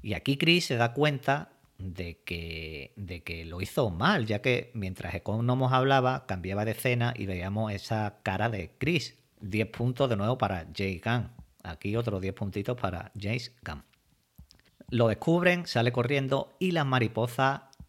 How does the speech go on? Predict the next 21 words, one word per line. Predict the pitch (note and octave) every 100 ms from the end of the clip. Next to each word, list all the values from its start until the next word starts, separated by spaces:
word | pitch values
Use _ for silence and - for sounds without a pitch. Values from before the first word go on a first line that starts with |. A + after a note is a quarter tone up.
| _ _
salen | - A2+ A2+ C3+ - -
detrás. | G2 - - E2 - - _ - _ -
Y | B2+
aquí | B2 C#3 C#3+
esta | B2 A#2+
escena | A#2+ A#2
ha | G#2+
sido | A#2 A#2 B2 - - -
increíblemente | A2+ G#2 G#2 F#2+ G#2+ A2+ G2+ A#2 A#2+ B2 B2 - _
buena. | F#2 F2 E2 F2 F2 C#2+ - - - - _ - _
Leota | D3 C3+ C#3+ D3+ D#3 -
pierde | C3 A#2+
el | A2
walkie-talkie | A2+ G#2 G2+ A2+ A#2
con | G2 F#2+
los | F2
nervios | G2 B2+ A#2+ A2+
para | F#2+
activar | F2 - F#2+ G#2+
el | E2+ -
casco. | - B2 A#2+ C3+ C3